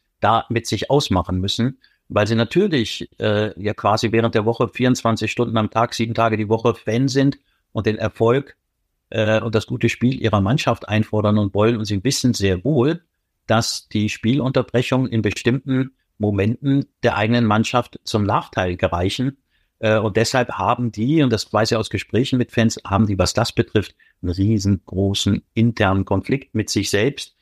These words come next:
Ähm, und da wägen sie dann ab nach dem Motto, welches Ziel ist mir da wichtiger, die Zukunft des Fußballs oder die aktuelle Saison?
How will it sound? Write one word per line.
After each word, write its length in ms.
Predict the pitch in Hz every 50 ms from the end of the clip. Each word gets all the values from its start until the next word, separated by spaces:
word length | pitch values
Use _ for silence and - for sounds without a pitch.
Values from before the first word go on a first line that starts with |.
| _ _ _ _ _ _ _
Ähm, 440 | - - 117 117 117 117 117 120 123 -
und 180 | - 120 113
da 140 | 120 117 110
wägen 300 | 98 107 117 131 135 156
sie 180 | 147 - 147 139
dann 140 | 131 113
ab 300 | 110 - 131 151 - - -
nach 200 | 120 120 120 -
dem 120 | - 123 120
Motto, 300 | 117 120 - - 127 107
welches 400 | 107 110 120 - 139 131 - -
Ziel 320 | - - 123 127 139 143
ist 260 | - - - - -
mir 100 | - 127
da 200 | 120 120 110 107
wichtiger, 400 | 170 175 - - 117 101 95 90
die 120 | 87 92 90
Zukunft 400 | - - 143 - 147 123 - -
des 140 | 117 113
Fußballs 560 | - - 139 147 - - 143 147 147 - - -
oder 140 | 127 127
die 120 | 117 120 85
aktuelle 520 | - - - - 131 107 - - 113 113
Saison? 480 | 107 104 104 95 98 98 120 160 202